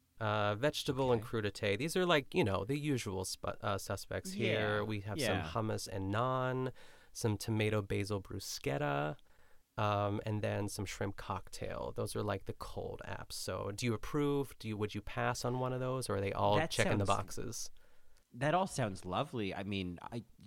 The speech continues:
Speaker 2: she says bruschetta. I've never, is that the, I've never known how to say it, so I just try never to say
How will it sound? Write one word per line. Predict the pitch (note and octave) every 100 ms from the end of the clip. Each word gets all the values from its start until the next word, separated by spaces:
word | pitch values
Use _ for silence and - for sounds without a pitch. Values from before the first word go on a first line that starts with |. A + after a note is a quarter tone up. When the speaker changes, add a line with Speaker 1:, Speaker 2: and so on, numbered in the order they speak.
| G2+ A#2+ -
Speaker 2:
she | - - G#2+
says | - A#2 G#2+ F#2
bruschetta. | - F2+ - - F2+ G#2 - B1+ - -
I've | -
never, | C3+ A2+
is | A2+ E2+
that | A#2 B2+ -
the, | A#2+ G#2+
I've | G#2 B2
never | A2 G2 F#2
known | E2 D#2+
how | D#2 D#2+
to |
say | - D#2+
it, | D#2 -
so | G2
I |
just | F2 -
try | F2
never | D#2+ D2
to | C#2+
say | -